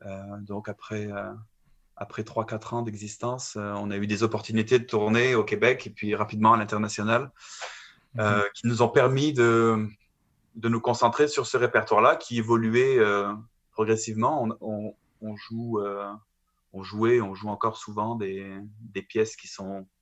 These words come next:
Speaker 1: disons, entre cinq et dix minutes, des mouvements isolés qu'on combine dans une, dans une programmation cohérente, hein.
Speaker 2: Mhm, mhm.
Speaker 1: Ça nous permettait de faire un roulement, euh, progressif où, euh, on va remplacer une pièce, euh, par une, une plus récente.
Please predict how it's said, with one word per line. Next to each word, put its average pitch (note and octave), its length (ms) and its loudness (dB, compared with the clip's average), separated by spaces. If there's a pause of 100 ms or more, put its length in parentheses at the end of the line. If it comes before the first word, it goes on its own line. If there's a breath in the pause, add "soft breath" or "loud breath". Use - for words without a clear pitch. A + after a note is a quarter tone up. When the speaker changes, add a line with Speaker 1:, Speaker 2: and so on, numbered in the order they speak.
(280)
Speaker 1:
disons, G#2 160 -4
entre G2 520 -6 (340)
cinq A2+ 320 -4
et G#2+ 40 -6
dix G#2 100 -6
minutes, G2 380 -4
des G2+ 120 -8
mouvements G3 320 -6
isolés B2 480 -2 (440)
qu'on G2 140 -6
combine G#2+ 400 2
dans G2+ 180 0
une, G2+ 180 -6
dans A2 120 0
une F#2+ 180 -6
programmation G#2 580 0
cohérente, G#2 500 0
hein. D#3+ 120 -8 (380 loud breath)
Speaker 2:
Mhm, C#3 100 -2 (240)
mhm. C3+ 60 -6
Speaker 1:
Ça C3+ 140 -2
nous A2+ 80 -2
permettait A#2+ 400 6
de A2 260 6
faire A2+ 240 4
un A2+ 60 10
roulement, A2 600 6
euh, G2 360 2 (580 soft breath)
progressif G#2+ 680 2
où, G2+ 160 0
euh, F#2+ 180 -2 (100)
on G2+ 60 -12
va F#2+ 80 2
remplacer F#2+ 400 -6
une F#2 80 -6
pièce, G#2+ 400 -6
euh, G2 120 -6 (600)
par F#2+ 140 -2
une, F#2+ 260 -6
une F#2+ 120 -10
plus - 140 -6
récente. - 440 -2